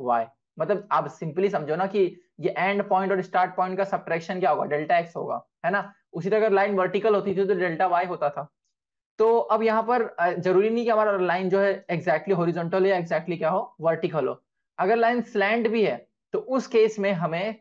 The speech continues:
कितने number of steps जाने पड़ेंगे? तो आंसर है डेल्टा एक्स और डेल्टा वाई में से कौन बड़ा है। इसको हम एग्जांपल के जरिए भी समझेंगे बहुत डिटेल में, और जब मैं इसका प्रूफ बताऊंगा तो आपको समझ जाएगा कि क्यों हम मैक्सिमम का केस ले रहे हैं।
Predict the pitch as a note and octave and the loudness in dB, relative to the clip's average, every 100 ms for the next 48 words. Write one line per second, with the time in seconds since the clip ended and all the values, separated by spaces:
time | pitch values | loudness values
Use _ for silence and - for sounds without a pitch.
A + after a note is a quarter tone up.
0 | - E3+ A#3 A#3 G#3 G3+ G#3 F#3+ E3+ F#3+ | -10 -6 -2 0 2 2 2 0 -2 -4
1 | D#3 D3+ D3+ C#3+ C#3+ D#3+ E3+ E3+ G3 F#3 | -2 -2 -2 -4 -4 -2 -2 0 0 0
2 | G3 F3 F3 E3+ D#3 - G3 G3+ G#3 E3 | 0 0 0 0 -2 0 -2 0 -2 -2
3 | D#3+ D#3+ F3 E3 D#3+ E3 F3+ E3+ D3+ C#3 | -2 0 2 2 0 -6 -6 -6 -2 0
4 | D#3 G#3 G#3 G3+ E3 D#3+ D#3+ F3+ F3+ E3+ | 0 0 0 0 -2 -2 0 0 0 0
5 | F3 E3+ E3 C#3+ D3+ D3 C#3+ C#3+ B2+ B2+ | 0 -2 -6 -6 -6 -6 -6 -8 -10 -6
6 | C3 C#3+ A3 - _ - F3 G3 G3+ A3 | -6 -4 -8 -8 _ -6 -2 0 0 0
7 | - A3 G3+ G3 F#3+ G3+ G3 G3 G3 F#3 | -2 0 0 2 0 2 0 0 -4 -2
8 | F3 E3+ F3+ F3+ F3 F#3+ F3 D#3 - D#3+ | 0 2 0 -2 -6 -4 -4 -6 -8 -8
9 | D3 C#3+ C3+ C3+ C3+ | -8 -8 -8 -8 -10